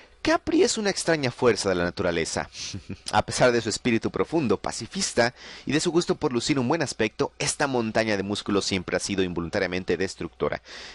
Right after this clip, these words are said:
De hecho, fue condenado por intentar salvar a un gatito de ser atropellado, lo que se saldó con la desaparición de una manzana entera de casas. Encima de que el desafortunado menino no había sobrevivido, y Jean se había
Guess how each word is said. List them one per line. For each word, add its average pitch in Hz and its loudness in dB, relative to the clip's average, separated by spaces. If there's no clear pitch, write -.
De 117 6
hecho, 123 0
fue 101 -2
condenado 101 0
por 147 0
intentar 92 -4
salvar 85 -2
a 87 -2
un 85 -8
gatito 127 -2
de 113 2
ser 92 0
atropellado, 82 -2
lo 180 4
que 196 0
se 175 4
saldó 104 0
con 123 -2
la 95 2
desaparición 87 -2
de 95 0
una 120 0
manzana 107 -2
entera 90 0
de 80 -4
casas. 73 -4
Encima 262 2
de 196 6
que - -2
el 160 4
desafortunado 113 2
menino 113 2
no 104 0
había 95 2
sobrevivido, 92 0
y 80 -2
Jean 117 -2
se - -2
había 82 0